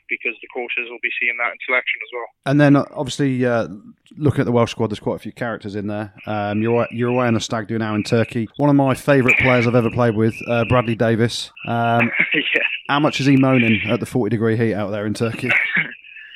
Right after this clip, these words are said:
Speaker 1: Well, he's been called my older brother, so I have to room with Brad. So, um, yeah, me and Bradley, we, uh, we room together. Obviously, we know each other very well. He actually hasn't come out in the sun yet today. He said he's gonna wait till five o'clock this afternoon <laughs> when the sun's basically gone. So,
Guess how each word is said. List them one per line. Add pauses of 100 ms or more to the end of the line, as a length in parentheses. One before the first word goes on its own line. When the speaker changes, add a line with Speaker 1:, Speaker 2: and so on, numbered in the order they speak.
(140)
Speaker 1:
Well,
he's
been
called
my
older
brother,
so
I
have
to
room
with
Brad. (240)
So, (160)
um, (160)
yeah,
me
and
Bradley,
we,
uh, (220)
we
room
together. (160)
Obviously,
we
know
each
other
very
well. (160)
He
actually
hasn't
come
out
in
the
sun
yet
today.
He
said
he's
gonna
wait
till
five
o'clock
this
afternoon (100)
<laughs>
when
the
sun's
basically
gone. (160)
So,